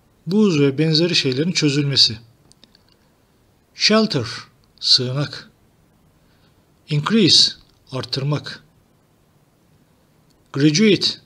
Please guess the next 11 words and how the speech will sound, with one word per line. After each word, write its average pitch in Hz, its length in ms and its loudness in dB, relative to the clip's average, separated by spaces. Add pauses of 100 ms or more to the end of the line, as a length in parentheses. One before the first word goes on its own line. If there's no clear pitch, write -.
(380)
mezun 135 320 -4
olmak. 117 520 -6 (1160)
Reinforcement, 165 920 0 (420)
takviye, 143 580 -4 (340)
güçlendirme, 131 800 -6 (200)
teçhizat. 143 680 -4 (1300)
Reserve 180 480 2 (280)
a 151 80 -4
table, 151 400 0 (440)
masa 135 280 0
ayırmak. 110 600 -6